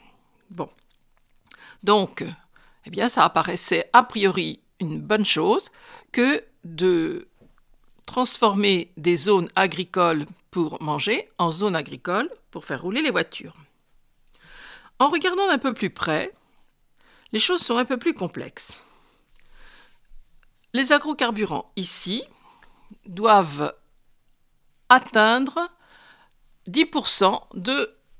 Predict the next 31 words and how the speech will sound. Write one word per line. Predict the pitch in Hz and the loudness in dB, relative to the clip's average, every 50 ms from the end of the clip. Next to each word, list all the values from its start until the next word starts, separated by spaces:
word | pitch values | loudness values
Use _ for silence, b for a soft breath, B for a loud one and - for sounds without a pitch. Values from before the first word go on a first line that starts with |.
| - _ _ _ _ _ _ - - _ _ _ _ _ _ _ _ _ _ _ _ - | -20 _ _ _ _ _ _ -20 -20 _ _ _ _ _ _ _ _ _ _ _ _ -14
disons, | 170 - 190 165 123 180 185 202 220 247 277 277 | -12 -10 -10 -8 -6 -2 0 2 2 2 2 0
de | 233 165 180 214 | 0 0 0 0
ce | 214 - - 233 | 0 2 -2 -2
dont | 170 202 190 196 | -2 -2 -4 -2
on | 202 202 | 0 0
a | 214 208 | 0 2
besoin | 165 175 160 208 262 247 | 2 -2 0 0 0 0
pour | - 330 - | 0 -4 -2
faire | - 175 156 | -2 -2 -2
rouler | - 233 277 339 | 0 0 2 2
les | 294 240 | 2 4
voitures. | 202 185 175 - - - - - - b b b b b b b b b b _ - | 2 2 2 0 -8 -12 -12 -12 -14 b b b b b b b b b b _ -20
Donc, | - - 175 160 175 202 254 262 _ - 381 415 403 b b b b b b b b b b b b _ | -12 -8 -6 -6 -4 -6 -6 -8 _ -8 -8 -8 -8 b b b b b b b b b b b b _
pour | - 233 233 | -6 -2 0
atteindre | 277 294 349 370 381 339 247 | 0 0 2 0 0 0 -2
ces | 214 - 226 | -2 -2 -2
dix | 196 160 202 180 | -2 -2 -6 -6
pour | - 175 - - | -6 -8 -8 -8
cent, | - - 151 156 202 381 b b b b b b b b b b b - | -4 -2 0 0 -2 -2 b b b b b b b b b b b -10
on | 175 170 175 | -8 -6 -4
a | 165 170 190 | -2 -4 -4
dit, | 165 156 151 170 226 | -4 -8 -8 -6 -4
eh | 254 208 | -4 -4
bien, | 139 147 - 165 180 226 339 - - _ _ | -4 -4 -4 -2 -2 -2 -2 -6 -12 _ _
on | - 170 | -10 -2
va | 262 269 - | 0 0 0
fabriquer | - 233 185 175 147 - - 226 254 269 | 0 -2 -4 -4 -8 -6 -4 -2 -2 -2
de | 208 190 240 | 0 0 0
l'éthanol. | 247 233 233 233 214 185 170 - - - 175 - b b b b b b b b b b b b b b b b b b b _ _ _ _ _ _ _ _ _ _ | 0 0 0 -2 -2 -4 -4 -6 -10 -10 -14 -18 b b b b b b b b b b b b b b b b b b b _ _ _ _ _ _ _ _ _ _
Pour | 190 175 165 | -8 -8 -6
produire | - - 175 160 151 165 180 180 190 202 196 | -2 -2 -2 0 0 -4 -2 0 0 -2 -2